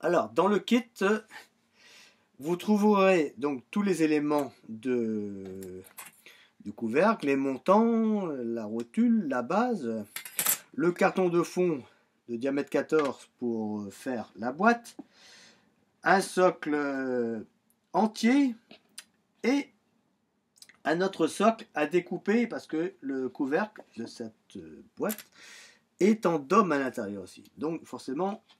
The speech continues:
il faudra l'ouvrir ici. Mais étant donné qu'on n'a pas la largeur finie, c'est suivant les couches de papier qu'on met, ce sera à définir sur place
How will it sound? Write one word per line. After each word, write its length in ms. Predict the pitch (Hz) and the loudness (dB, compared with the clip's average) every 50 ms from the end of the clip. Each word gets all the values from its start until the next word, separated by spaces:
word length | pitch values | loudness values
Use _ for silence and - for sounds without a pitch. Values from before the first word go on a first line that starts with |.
| _ - | _ -16
il 80 | 117 | -14
faudra 260 | 113 135 120 135 151 156 | -10 -6 -2 0 0 0
l'ouvrir 420 | 156 156 147 135 135 175 190 165 | 0 -2 -4 -4 -4 -4 -4 -4
ici. 280 | 131 - - - - - _ | -6 -8 -10 -16 -20 -20 _
Mais 360 | 92 113 160 196 220 214 - _ _ _ _ _ _ | -8 -4 0 0 0 0 -2 _ _ _ _ _ _
étant 220 | - 123 - - 156 | -12 -8 -6 -4 -4
donné 320 | 160 170 170 185 185 175 | -2 -2 0 0 0 0
qu'on 100 | 175 156 | -2 -4
n'a 160 | 139 135 131 | -6 -6 -6
pas 140 | - 143 131 | -4 -4 -4
la 120 | 127 123 123 | -2 -2 -2
largeur 400 | 127 131 120 117 131 135 120 - | -2 -2 -4 -4 -6 -8 -8 -8
finie, 520 | - - 185 185 202 247 269 233 214 - _ _ _ _ | -8 -4 0 2 4 4 4 4 2 -4 _ _ _ _
c'est 160 | - - 110 | -18 -16 -16
suivant 500 | - - - 143 135 143 139 127 110 - _ _ _ _ | -14 -10 -8 -2 -2 0 -2 -2 -4 -10 _ _ _ _
les 220 | - 110 120 117 117 | -8 -8 -8 -6 -4
couches 160 | - 165 139 | -4 -2 -2
de 100 | 131 131 | -2 -4
papier 320 | 110 139 123 - - 127 | -4 -4 -6 -4 -6 -6
qu'on 160 | 120 - 147 | -4 -4 -2
met, 300 | 160 185 208 226 214 214 _ _ _ - - - - - - - - _ _ _ _ _ | 0 0 0 0 0 -2 _ _ _ -20 -20 -20 -18 -20 -20 -20 -20 _ _ _ _ _
ce 120 | - - 151 | -10 -8 -6
sera 280 | 135 - 147 151 185 | -4 -2 2 4 4
à 60 | 185 160 | 4 4
définir 520 | 156 156 156 - 147 151 175 196 185 - - _ _ _ _ _ _ | 2 -4 -4 -6 -6 -4 -2 -2 -2 -4 -6 _ _ _ _ _ _
sur 340 | - - - - 220 - - | -18 -16 -6 -4 -4 -4 -2
place 420 | - 180 196 202 202 - - - | -2 -2 -2 -2 -2 -6 -12 -16